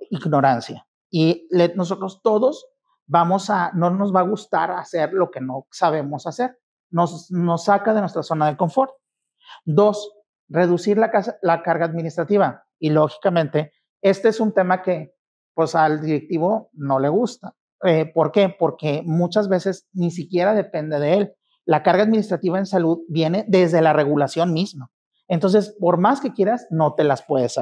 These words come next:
no te las puedes quitar. Y el apoyo técnico constante. Parte de lo que aprendí en mi <laughs> último año,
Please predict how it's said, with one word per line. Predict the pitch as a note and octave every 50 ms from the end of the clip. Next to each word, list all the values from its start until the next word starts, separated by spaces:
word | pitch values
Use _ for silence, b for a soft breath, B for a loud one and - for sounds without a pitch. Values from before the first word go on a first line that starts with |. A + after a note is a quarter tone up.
| B2+ - -
no | F3 E3+ F#3
te | F3 F#3+
las | E3 D#3 C#3
puedes | - - C#3 C3+ C3 -
quitar. | - _ _ - - - _ _ _ _ _ B B B B B B _
Y | - C4+ D#4+ C#4+ - -
el | A#3 G#3+ A3
apoyo | A3+ G#3+ - - G#3 G#3+ A#3 A3
técnico | - F#3 D#3 D#3+ E3 D#3+ - -
constante. | _ F#3+ F#3 F#3 F#3 - A3+ A#3+ A#3 A#3 - - - _ _ _ _ _ _ _ _ _ _ _
Parte | - F#3 G3 G3 G3 A3 A#3 A3+ G#3
de | G#3+ G3 F#3+ F3 E3 D#3
lo | D#3 D3+ D3
que | D3 D3+
aprendí | C#3+ C#3 - D3 D3 C#3+ D#3 D#3+ F3+ G#3 A3
en | G#3+ G3 E3+
mi | D#3 D3+ D#3
<laughs> | D#3 - -
último | G#3 F#3 E3 - G#3+ G3+ F#3+ F3 E3+
año, | E3 E3 E3+ F3+ F3+ F#3 F3+ F3+ F3+